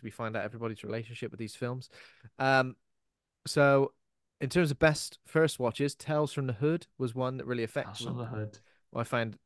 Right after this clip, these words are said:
Speaker 1: really, really great, um, especially considering, like, my, my enjoyment of these anthology films have always been, like, pretty high, but I feel like this was so much better. Like, it didn't have a weak section, which I think some of these anthology films, they've always got, like, one section, maybe two sections,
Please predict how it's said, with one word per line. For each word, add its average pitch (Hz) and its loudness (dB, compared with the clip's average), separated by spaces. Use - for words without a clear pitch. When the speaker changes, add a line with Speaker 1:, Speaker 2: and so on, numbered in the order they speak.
Speaker 1:
really, 123 0
really 113 0
great, 131 0
um, 107 -2
especially - -10
considering, 104 -6
like, 98 -6
my, 113 -4
my 226 2
enjoyment 190 4
of 127 -2
these 135 2
anthology 131 0
films 110 -4
have 143 -4
always 170 2
been, 113 -8
like, 101 -6
pretty 101 -2
high, 98 -4
but 95 -6
I 95 -8
feel 123 -2
like 101 0
this 135 0
was 98 -8
so 127 -2
much 107 -6
better. 101 -4
Like, 90 -8
it 113 -10
didn't 120 -8
have 117 -6
a 110 -4
weak 123 -8
section, 131 -6
which 131 -8
I 107 -4
think 110 -8
some 147 -6
of 139 -6
these 113 -4
anthology 107 -6
films, 90 -12
they've 104 -8
always 120 -4
got, 110 -6
like, - -8
one 95 -4
section, - -8
maybe - -10
two 92 -10
sections, 90 -12